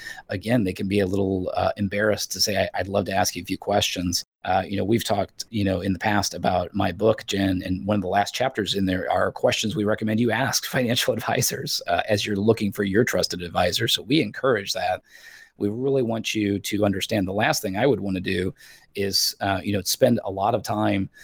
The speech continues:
investing into a relationship with someone, then we figure out later on that we weren't even the right fit. You know, if they were looking for someone who's a growth advisor for someone who's younger, that just doesn't make sense for, for either of us. So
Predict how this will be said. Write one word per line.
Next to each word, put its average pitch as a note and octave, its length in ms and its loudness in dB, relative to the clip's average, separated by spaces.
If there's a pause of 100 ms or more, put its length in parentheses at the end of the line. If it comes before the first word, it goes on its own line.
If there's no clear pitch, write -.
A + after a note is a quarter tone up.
(260)
investing G#2 540 0
into G2 160 0
a G2 60 0
relationship G2+ 540 0
with G2+ 100 2
someone, F#2+ 360 2
then F#2 100 2
we F#2+ 100 2
figure G2+ 300 0
out F#2 160 0
later G2+ 260 0
on A2 200 2
that G2 180 -2
we G#2+ 120 2
weren't G2+ 220 0
even F#2+ 240 0
the F#2 80 -2
right F#2 200 0
fit. - 340 2
You - 100 0
know, F#2 120 0
if F2+ 100 -2
they G#2 80 2
were F#2+ 120 0
looking G2+ 320 0
for G2 120 -6
someone F#2+ 420 0 (440)
who's G2+ 160 4
a G2+ 40 0
growth G#2 380 0
advisor F#2 500 0
for - 180 -6
someone F#2 260 2
who's F2+ 160 -6
younger, G#2 380 0 (120)
that G#2+ 100 2
just - 180 0
doesn't G2 200 0
make F#2 180 -2
sense A#2 260 2
for, F2+ 380 -2
for - 220 -4
either G#2+ 280 2
of F2 80 -6
us. F#2+ 140 -4
So G2 280 2